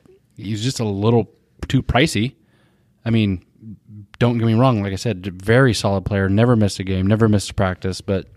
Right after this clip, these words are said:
just a little, he, he got what the going rate was for, you know, starting cornerback when they signed him. Nolan Carroll was another one, and that didn't work out very well. So, I, on, obviously, the last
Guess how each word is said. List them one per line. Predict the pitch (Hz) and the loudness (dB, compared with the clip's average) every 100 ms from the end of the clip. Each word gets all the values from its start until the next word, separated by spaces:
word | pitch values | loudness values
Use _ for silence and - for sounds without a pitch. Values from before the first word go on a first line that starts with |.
| 101 | -10
just | 101 - | -8 -8
a | 95 | -10
little, | 98 107 110 113 113 107 104 98 - _ _ _ _ - | -8 -4 0 2 2 2 2 -2 -6 _ _ _ _ -4
he, | 127 131 107 _ - | 2 2 0 _ -2
he | 135 139 | 2 4
got | 135 131 | 4 4
what | 120 110 107 - | 2 2 2 2
the | 110 104 98 | 0 2 0
going | 101 110 104 101 | 4 4 4 2
rate | 104 | 0
was | 98 95 | 0 -2
for, | - 95 90 87 85 _ | -2 -2 -2 -2 -8 _
you | - | -8
know, | 92 | -6
starting | 87 98 90 | -4 -4 -6
cornerback | 87 95 87 85 - | -6 -6 -6 -10 -8
when | 95 | -8
they | 90 | -8
signed | 87 90 87 | -8 -10 -8
him. | 90 87 87 _ _ - | -8 -8 -12 _ _ 0
Nolan | 120 113 110 | 4 4 2
Carroll | - 107 104 107 | 2 4 4 4
was | 101 | 2
another | 98 95 95 | 0 0 0
one, | 101 104 110 - - | 0 0 -2 -6 -10
and | 95 92 87 - - | -6 -6 -6 -12 -10
that | 90 | -8
didn't | - 92 92 | -6 -6 -4
work | 90 90 | -4 -6
out | 90 87 | -8 -6
very | 90 | -4
well. | 90 90 92 | -2 -4 -4
So, | - 85 82 _ | -4 -6 -6 _
I, | - 87 _ - _ _ _ _ - | -18 -18 _ -20 _ _ _ _ -8
on, | 117 113 90 | 0 0 0
obviously, | 80 110 107 - 101 | -2 0 2 0 0
the | 95 | 2
last | 107 107 | 4 2